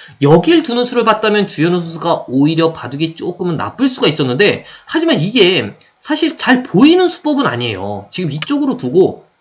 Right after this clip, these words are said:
하나 찔러 두고, 자, 요렇게 두고 여기 막아갔을 때 이 수가 지금 여기 와서는 보이지만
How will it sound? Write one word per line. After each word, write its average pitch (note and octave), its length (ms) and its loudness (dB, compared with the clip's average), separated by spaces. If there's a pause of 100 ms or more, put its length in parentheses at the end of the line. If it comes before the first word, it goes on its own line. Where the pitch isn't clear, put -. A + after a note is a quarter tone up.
(400)
하나 G#3 160 -2
찔러 A3 240 0
두고, E3+ 520 -2 (120)
자, B2 160 -2
요렇게 B3 400 2
두고 A#3 220 -2
여기 E3+ 180 0
막아갔을 D#3 420 -4
때 D3 60 -4
이 D3+ 200 -4
수가 B3 420 -2
지금 C3 220 0
여기 F#3+ 280 4
와서는 C4+ 460 2
보이지만 E3 600 4